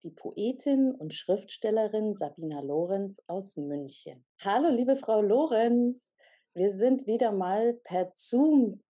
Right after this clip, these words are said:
beieinander. Unser Gespräch findet wieder per Zoom statt. Äh, Sie sind in München, ich bin, äh, am Rhein.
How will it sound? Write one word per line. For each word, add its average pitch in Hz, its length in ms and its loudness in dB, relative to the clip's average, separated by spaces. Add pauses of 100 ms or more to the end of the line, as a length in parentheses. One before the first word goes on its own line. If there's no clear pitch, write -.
(340)
beieinander. 170 760 -2
Unser 180 180 -6
Gespräch 190 400 -8
findet 185 280 -4
wieder 175 200 -2
per 156 320 -16
Zoom 240 440 0
statt. 214 440 -6 (680)
Äh, 175 160 -4
Sie 208 180 2
sind 247 340 2
in 185 200 -2
München, 254 600 4
ich - 300 -6
bin, 196 300 -2
äh, 170 380 -6
am 160 220 -6
Rhein. 202 680 0